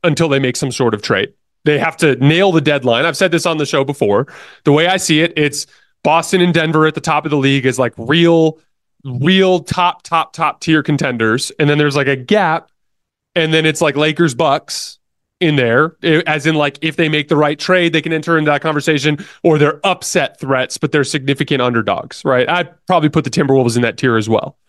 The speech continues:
And then we get into, like, the Phoenix, Golden State, where it's like, I don't even think they have a puncher's chance unless they, they, uh, rectify some things, right? And,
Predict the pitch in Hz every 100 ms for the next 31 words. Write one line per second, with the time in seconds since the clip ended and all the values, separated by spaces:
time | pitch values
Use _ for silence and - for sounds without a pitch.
0 | _ - - 190 185 190 196 175 175 160
1 | 165 156 147 139 147 131 120 - _ -
2 | 160 143 - 151 135 131 - 151 139 151
3 | 139 147 131 156 165 156 143 139 143 120
4 | - 196 185 160 - 147 127 - 147 139
5 | 147 135 - - - 143 127 123 135 131
6 | 123 123 135 - 139 147 131 143 113 107
7 | 120 107 107 - 123 117 113 147 143 -